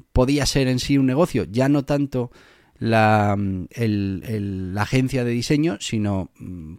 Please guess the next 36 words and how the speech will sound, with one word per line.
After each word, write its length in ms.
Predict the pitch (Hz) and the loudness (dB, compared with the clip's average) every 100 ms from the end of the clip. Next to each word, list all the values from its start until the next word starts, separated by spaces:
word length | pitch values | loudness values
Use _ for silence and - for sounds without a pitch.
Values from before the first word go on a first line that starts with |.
| - | -4
crear 380 | 113 113 120 | 0 0 0
sus 260 | 123 - 110 | -4 -6 -6
propios, 640 | - 117 110 110 110 104 - - - - - | -4 -4 -2 0 0 -2 -6 -18 -20 -20 -12
eh, 220 | - 107 | -6 -4
productos, 580 | - 123 147 160 160 190 | 0 2 4 2 0 -2
como 180 | 143 101 | 0 -2
podrían 300 | 98 98 98 | 0 -2 -2
ser 140 | 104 | -2
invitaciones 480 | 101 90 90 110 104 | -4 -4 -6 -4 -4
de 80 | 101 | -2
bodas 420 | 139 160 170 165 | -2 0 0 -2
o, 60 | 120 | -2
o, 720 | 101 - 101 95 85 92 95 | -4 -6 -8 -8 -8 -12 -6
o, 20 | |
bueno, 280 | 113 139 135 | -2 0 0
o 80 | - | -2
merchandising. 640 | 104 - 101 104 107 104 98 | -2 -2 -2 0 -2 -2 -4
Pues 140 | 120 | -4
todo 160 | 156 147 | 0 2
viene 320 | 143 147 156 - - _ | 2 0 -2 -8 -20 _
cuando 460 | - 113 110 107 107 | -4 -2 0 0 0
ellos 220 | 117 127 | 0 0
deciden 580 | 120 117 123 120 123 123 | -2 -2 -2 0 0 -2
en 120 | 107 | -2
las 120 | 98 | -2
redes 200 | 101 110 | -2 -4
sociales 340 | - - 123 113 | -6 -6 -4 -2
hacer 240 | 101 120 | 0 0
un 100 | 127 | 0
sorteo 540 | - 110 - 131 147 - _ - | 0 -2 0 0 0 -8 _ -12
de 160 | 98 | -4
una 160 | 101 95 | -2 -2
taza 420 | 127 151 160 196 - _ - _ _ | 0 0 -2 -6 -10 _ -20 _ _
con 440 | - 95 92 90 104 | -6 -2 0 0 0
un 80 | |
mensaje. 520 | 101 92 - 110 - | 0 0 -4 -6 -8